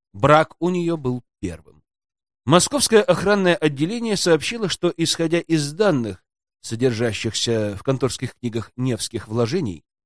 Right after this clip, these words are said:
в последнюю неделю деятельности общества акций на сумму в триста тысяч рублей в Москве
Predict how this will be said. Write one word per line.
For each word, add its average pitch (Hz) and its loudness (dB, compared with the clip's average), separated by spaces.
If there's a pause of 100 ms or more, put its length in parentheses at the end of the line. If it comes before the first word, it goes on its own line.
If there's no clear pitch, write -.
(380)
в - -20
последнюю 240 2
неделю 165 4
деятельности 170 -4
общества - -4
акций 175 -2
на 139 -2
сумму 160 -2
в - -8 (100)
триста 156 -2 (100)
тысяч 113 -4
рублей 110 -2
в 90 -8
Москве 110 -4